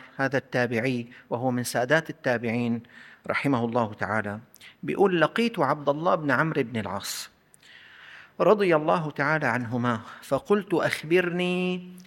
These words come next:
عن صفات رسول الله صلى الله عليه وسلم في التوراة.'" لأنه بيعرف عبد الله قاري. فقال: "أجل، والله إنه لموصوف في التوراة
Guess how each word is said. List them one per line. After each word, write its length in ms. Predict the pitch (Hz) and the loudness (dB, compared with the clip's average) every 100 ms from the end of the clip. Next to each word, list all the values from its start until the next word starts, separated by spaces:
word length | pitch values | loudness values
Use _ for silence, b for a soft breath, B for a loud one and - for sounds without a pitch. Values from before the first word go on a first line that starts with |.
| - | -6
عن 180 | - 143 | 0 0
صفات 600 | - 139 123 165 160 160 | 0 -4 2 4 4 2
رسول 500 | 135 120 - 160 147 | -2 -2 -2 -2 0
الله 460 | 123 123 151 139 127 | 0 4 4 4 -2
صلى 260 | - 139 | -4 -2
الله 340 | 120 139 139 113 | 0 0 0 2
عليه 260 | 113 135 | 0 -2
وسلم 380 | 123 - 165 160 | -4 -2 0 -2
في 100 | 147 | -4
التوراة.'" 540 | 156 - 147 143 135 139 - _ b b b b _ _ _ _ _ _ _ - - | -6 2 4 6 4 0 -14 _ b b b b _ _ _ _ _ _ _ -20 -4
لأنه 320 | 131 131 131 | -2 2 2
بيعرف 460 | 135 170 156 117 117 | 2 4 4 2 -2
عبد 160 | 120 127 | -4 -2
الله 200 | 127 139 | 0 4
قاري. 360 | 147 131 101 - _ _ _ _ B B B | 4 4 -2 -14 _ _ _ _ B B B
فقال: 440 | - 123 - 151 131 | -4 -2 4 4 4
"أجل، 440 | 139 135 113 85 95 - _ _ _ _ _ _ - | 2 0 -2 -6 -14 -20 _ _ _ _ _ _ -2
والله 720 | 123 135 170 165 131 117 123 _ _ B B B B - | -2 2 2 2 -2 -4 -6 _ _ B B B B 0
إنه 480 | 147 160 180 160 127 | 2 4 2 2 2
لموصوف 760 | 131 127 123 120 180 175 - | 4 4 0 2 2 2 2
في 280 | 127 113 - | -4 -4 -6
التوراة 920 | 151 - 127 113 120 147 151 156 160 | -8 -4 -2 0 2 2 2 -2 -6